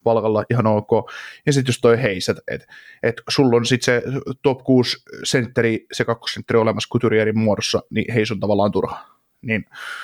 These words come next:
niin ei sieltä oikeastaan ensi, ensi kauden joukkueesta, että jos sitä lähtisi fiksaamaan, fiksaamaan, jos sä Hayesin ja,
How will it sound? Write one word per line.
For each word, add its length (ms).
niin 200
ei 140
sieltä 220
oikeastaan 480
ensi, 220
ensi 120
kauden 220
joukkueesta, 420
että 80
jos 120
sitä 180
lähtisi 400
fiksaamaan, 640
fiksaamaan, 420
jos 140
sä 80
Hayesin 380
ja, 140